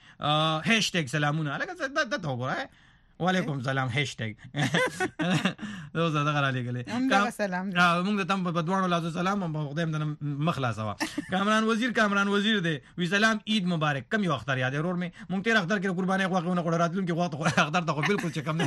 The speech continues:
Speaker 1: نو <laughs> ځان له جامې هم نه اخلو. که نه؟
Speaker 2: دا ولې؟
Speaker 1: نه اخلو.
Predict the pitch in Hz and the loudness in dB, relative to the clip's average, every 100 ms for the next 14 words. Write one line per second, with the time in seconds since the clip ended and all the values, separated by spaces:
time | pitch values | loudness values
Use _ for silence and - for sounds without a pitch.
0 | - 160 - 440 - - 381 254 311 202 | 0 -2 -4 -10 -10 -10 -8 -6 -2 0
1 | 190 160 175 190 165 139 120 120 107 233 | 2 2 2 4 2 2 0 -2 -4 -8
2 | 214 180 233 - - 269 320 339 226 - | -4 0 2 0 -4 -2 -2 -2 -4 -2
3 | 160 208 359 143 | 0 4 4 2